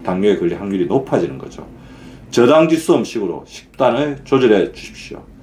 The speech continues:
설탕 섭취는 성인은 하루에 십 그램, 아동은 오 그램 이하로 제한하고 물 섭취량은 하루에 이 리터까지 늘려보세요. 간식은 인스턴트 음식보다는 당근, 브로콜리, 오이 등의 야채나 과일로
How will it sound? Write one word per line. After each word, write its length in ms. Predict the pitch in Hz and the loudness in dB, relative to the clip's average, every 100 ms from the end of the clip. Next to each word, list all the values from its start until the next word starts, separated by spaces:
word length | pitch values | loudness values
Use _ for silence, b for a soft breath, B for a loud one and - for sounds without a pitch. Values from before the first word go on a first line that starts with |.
| B | B
설탕 460 | - - 160 160 156 | -4 2 2 2 0
섭취는 600 | 143 - - 107 71 - - - | -2 -6 -6 -6 -8 -14 -20 -14
성인은 320 | - 131 147 | -2 2 2
하루에 300 | 120 113 117 | 4 2 2
십 200 | - - | 2 -4
그램, 260 | 113 85 - - - | -4 -4 -4 -14 -6
아동은 400 | 95 120 123 85 | 0 2 2 0
오 160 | 87 | 2
그램 240 | 107 123 104 | 4 4 2
이하로 260 | 87 87 | 0 0
제한하고 640 | 85 110 95 80 67 71 - - b b b b - | -2 0 0 0 -8 -12 -16 -20 b b b b 0
물 260 | 123 147 | 6 6
섭취량은 720 | 139 151 - 143 120 90 71 - | 6 0 -2 -2 0 0 -6 -18
하루에 280 | _ 101 110 | _ -2 0
이 80 | 82 | 0
리터까지 500 | 95 - - 92 - | -2 -6 -4 -4 -4
늘려보세요. 640 | 82 87 87 78 - - - - b b b b b - | -4 -2 -2 -4 -12 -18 -20 -20 b b b b b -2
간식은 640 | 110 117 - 156 147 - - | 0 2 4 4 4 0 -6
인스턴트 480 | 151 147 190 175 160 | -6 -2 0 2 2
음식보다는 720 | 101 - 107 95 85 73 67 | -2 -4 -4 -2 -2 -6 -12
당근, 580 | 98 98 92 113 101 - - _ - - | -6 -4 0 2 2 -2 -18 _ -20 -4
브로콜리, 640 | 98 107 - 104 90 - - - - | -2 0 0 0 -2 -4 -12 -20 -8
오이 240 | - 107 | 2 4
등의 480 | 113 113 123 147 - | 4 2 0 -2 -4
야채나 500 | - - - 92 73 - _ _ - - - - | -10 -12 -10 -8 -10 -16 _ _ -20 -20 -20 -12
과일로 640 | 90 104 113 117 95 | 0 4 6 6 2